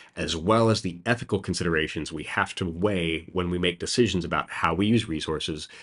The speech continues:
and how we produce our food. When we combine what we know about ecosystem energetics with ethical reasoning, we can work towards more sustainable and more equitable resource management practices, and particularly when it comes to agriculture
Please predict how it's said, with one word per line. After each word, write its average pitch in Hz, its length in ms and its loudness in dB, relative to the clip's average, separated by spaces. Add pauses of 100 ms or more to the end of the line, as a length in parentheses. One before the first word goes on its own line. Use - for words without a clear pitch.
(120)
and 85 100 -4
how 80 160 0
we 85 100 2
produce 82 380 -4
our 71 100 -2
food. 82 380 2 (160)
When 98 160 4
we 101 120 6
combine 147 420 6
what 143 160 6
we 120 80 6
know 117 160 4
about 98 260 0
ecosystem 101 600 0
energetics 85 560 0
with 85 180 -8 (200)
ethical 95 320 -2
reasoning, 85 580 2 (380)
we 87 120 0
can 92 180 2
work 98 160 4
towards 85 240 -2
more 85 180 0
sustainable 107 760 2
and 85 100 -8
more 80 260 -6
equitable 98 420 -2
resource 92 440 0
management 82 380 -2
practices, 78 640 -4 (300)
and 78 240 -6 (120)
particularly 95 540 2
when 85 140 0
it 85 100 -4
comes 82 380 -4
to 87 280 -6
agriculture 85 760 -4